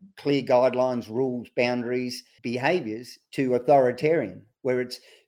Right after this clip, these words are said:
"Do this, do it this way, get it done quickly. This must be done. If you don't do this, I'm taking your iPad away." So it becomes a real coercion, and their self-esteem can become contingent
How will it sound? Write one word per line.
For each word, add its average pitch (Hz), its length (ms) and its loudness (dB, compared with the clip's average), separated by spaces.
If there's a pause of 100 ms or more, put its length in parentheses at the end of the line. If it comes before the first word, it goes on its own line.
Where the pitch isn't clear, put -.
(100)
"Do 170 180 4
this, 143 280 -2
do 170 240 2
it 165 120 -2
this 139 220 -6
way, 131 160 4
get 135 180 0
it 135 120 -12
done 127 200 -2
quickly. 123 640 -4 (340)
This 147 240 -2
must 139 240 0
be 120 100 -4
done. 131 340 0
If 117 120 -8
you 123 80 -4
don't 147 260 2
do 131 140 -2
this, 123 260 -4
I'm 120 160 -2
taking 131 380 -2
your 117 120 0
iPad 117 380 2
away." 117 440 0 (360)
So 135 460 2
it 139 180 -6
becomes 147 480 -4
a 143 120 -2
real 170 420 0
coercion, 143 760 0 (240)
and 131 400 -6 (220)
their 139 140 2
self-esteem 147 840 0
can 123 180 -6
become 127 400 -6
contingent 151 720 -4